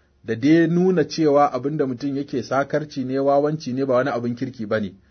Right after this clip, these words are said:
Wanda waɗannan ƴan ƙungiya akwai Al-Walid bin Al-Mughira, akwai Al-Aswad bin Abd Yaghuth Az-Zuhri, akwai Al-Aswad bin Abdul Muttalib Abu Zam'a, akwai Al-Harith bin Atil,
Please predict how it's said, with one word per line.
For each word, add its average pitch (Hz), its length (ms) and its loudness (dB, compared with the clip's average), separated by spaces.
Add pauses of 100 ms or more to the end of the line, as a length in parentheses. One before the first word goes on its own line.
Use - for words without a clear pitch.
(320)
Wanda 135 300 0
waɗannan 151 400 2
ƴan 143 200 -4
ƙungiya 139 440 0
akwai 131 220 -4
Al-Walid 127 600 0
bin 135 140 -2
Al-Mughira, 131 680 0 (520)
akwai 117 260 -4
Al-Aswad 160 720 -2 (160)
bin 143 260 -2
Abd 127 460 -2
Yaghuth 131 800 0
Az-Zuhri, 135 720 -2 (520)
akwai 131 240 2
Al-Aswad 156 800 -2
bin 143 160 -4
Abdul 117 360 -8
Muttalib 160 640 -2
Abu 120 280 -2
Zam'a, 147 520 0 (500)
akwai 143 240 0
Al-Harith 156 800 0 (120)
bin 135 220 -4
Atil, 156 600 0